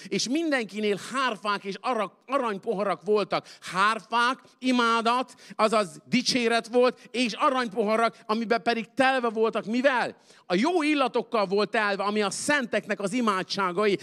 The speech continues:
Amikor a szentek imádkoznak itt lent a földön,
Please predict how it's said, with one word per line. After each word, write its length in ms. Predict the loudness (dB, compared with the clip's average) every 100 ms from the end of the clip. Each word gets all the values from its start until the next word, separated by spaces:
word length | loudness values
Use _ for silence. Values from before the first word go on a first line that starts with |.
| -2
Amikor 300 | 0 0 0
a 60 |
szentek 460 | 0 0 0 0 -2
imádkoznak 680 | 2 2 2 -2 -4 -4 -4
itt 140 | -4
lent 200 | -2 -4
a 60 | -6
földön, 640 | -4 4 4 4 2 0